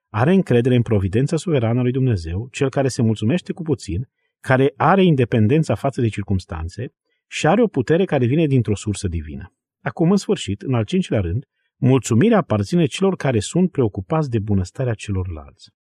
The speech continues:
Acest lucru este absolut esențial pentru mulțumire. Dacă Pavel a putut spune: "Am învățat să fiu mulțumit",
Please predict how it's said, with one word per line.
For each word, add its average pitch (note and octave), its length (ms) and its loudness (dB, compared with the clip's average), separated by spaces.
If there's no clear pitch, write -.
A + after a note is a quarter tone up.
Acest F#3 320 2
lucru A3 180 2
este F3+ 160 0
absolut E3 340 0
esențial D3 460 2
pentru C3 260 -2
mulțumire. G2+ 580 -2
Dacă A#2 340 -2
Pavel D#3 360 0
a D3+ 60 0
putut A#2+ 240 -8
spune: A2 420 -2
"Am B2 160 2
învățat A2 360 2
să - 120 -4
fiu C3 180 0
mulțumit", F#2+ 580 -2